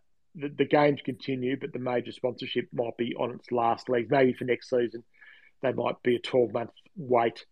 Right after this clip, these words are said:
um, before that happens. Um,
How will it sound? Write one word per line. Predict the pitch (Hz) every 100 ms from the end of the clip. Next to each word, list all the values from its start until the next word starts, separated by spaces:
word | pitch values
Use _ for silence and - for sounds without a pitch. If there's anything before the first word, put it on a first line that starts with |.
| _ _ _
um, | - 120 120 120 117 123 - _ - - -
before | - - 123 123 120 120 190
that | 139 127
happens. | - 127 135 139 - - - - -
Um, | 151 156 156 165